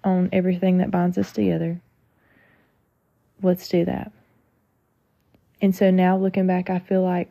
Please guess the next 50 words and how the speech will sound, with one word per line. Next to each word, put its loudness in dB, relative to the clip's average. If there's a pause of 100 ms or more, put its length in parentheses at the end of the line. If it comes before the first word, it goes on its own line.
(120)
we 0
did 0
that -4
from -2
a 0
place -4 (600)
that 0
was 2
not -6
holy, -4
and 0
we 2
did 0
that -4
from -4
a 0
place -6
that -6
was -2
not -8
worthy -8 (380)
and 0
was -4
not -10
righteous. -8 (760)
And -4
so -4
for -8
that -4
to -6
all -4
come -4
back -6
and, -4 (120)
and 0
the 0
Lord -2
telling -2
me 0
that -4
I -4
needed -2
to -6
repent -4
of -4
that, -2 (800)
because -2
that -2
was 0
a, -2